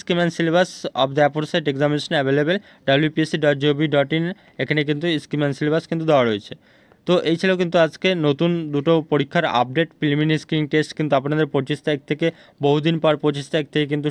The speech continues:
শুরু হতে চলেছে। তো এর পরবর্তীতে কিন্তু পিএসসি সেভেন স্ল্যাশ দু হাজার একুশে নতুন একটি অ্যাডভার্টাইজমেন্ট প্রকাশ করে দিয়েছে, তো সেটি নিয়ে এবার, এবার আমরা আলোচনা করব। তো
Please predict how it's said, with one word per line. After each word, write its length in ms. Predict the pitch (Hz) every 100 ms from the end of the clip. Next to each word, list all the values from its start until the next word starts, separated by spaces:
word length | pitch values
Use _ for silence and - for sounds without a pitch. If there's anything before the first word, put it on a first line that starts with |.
| -
শুরু 140 | 147 147
হতে 160 | 143 151
চলেছে। 320 | 160 156 180 214 - _ _ _
তো 80 | 156 156 147 - 139
এর 80 | 160
পরবর্তীতে 500 | 175 175 180 175 180 185 170
কিন্তু 160 | 170 170
পিএসসি 360 | 160 151 - 180 -
সেভেন 220 | 151 160 160
স্ল্যাশ 180 | 170 156
দু 40 | 143
হাজার 160 | 156 156 147
একুশে 260 | 147 147 165 143
নতুন 180 | 139 156
একটি 120 | 143 156
অ্যাডভার্টাইজমেন্ট 580 | 127 139 143 147 165 160 - _ _
প্রকাশ 240 | 131 180 -
করে 120 | 165 156
দিয়েছে, 200 | 160 202 175
তো 40 | 160
সেটি 200 | 147 143 147
নিয়ে 120 | 151
এবার, 180 | 143 151 - 143
এবার 140 | 139 143
আমরা 140 | 156 175
আলোচনা 320 | 143 131 131 113
করব। 180 | 104 98 - _ _ _ _ _ _ _ _
তো 60 | _